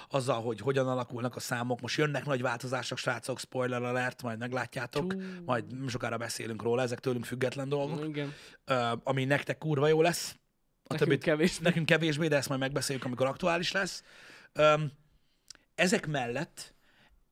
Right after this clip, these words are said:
Speaker 1: én soha nem leszek az a vállalkozó, aki gyomorideggel alszik el.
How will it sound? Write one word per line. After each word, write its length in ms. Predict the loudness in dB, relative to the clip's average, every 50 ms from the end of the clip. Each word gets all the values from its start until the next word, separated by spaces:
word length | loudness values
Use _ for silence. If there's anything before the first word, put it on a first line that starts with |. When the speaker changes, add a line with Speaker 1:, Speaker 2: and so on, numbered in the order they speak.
| _ _ _ _ _ _ _ _ _ _
Speaker 1:
én 160 | -6 -4 -4 -2
soha 240 | 0 2 2 4
nem 140 | 2 2 -2
leszek 240 | -4 -6 -6 -6 -6
az 100 | -6 -6
a 40 | -4
vállalkozó, 760 | -4 -4 -4 -4 -6 -6 -6 -8 -6 -4 -4 -4 -4 -4 -6
aki 440 | -8 -8 -8 -10 -10 -12 -12 -12 -8
gyomorideggel 560 | -6 -6 -6 -6 -8 -10 -10 -12 -12 -12 -14 -14
alszik 280 | -14 -14 -16 -16 -14
el. 200 | -12 -12 -12 -12